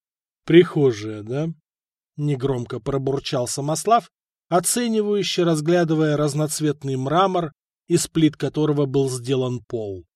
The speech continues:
«Дайте телефон прораба. Чтоб я так жил.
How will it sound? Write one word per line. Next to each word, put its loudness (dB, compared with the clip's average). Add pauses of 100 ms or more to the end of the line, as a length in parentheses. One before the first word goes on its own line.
(560)
«Дайте 4
телефон 2
прораба. -4 (380)
Чтоб 2
я 4
так -4
жил. -6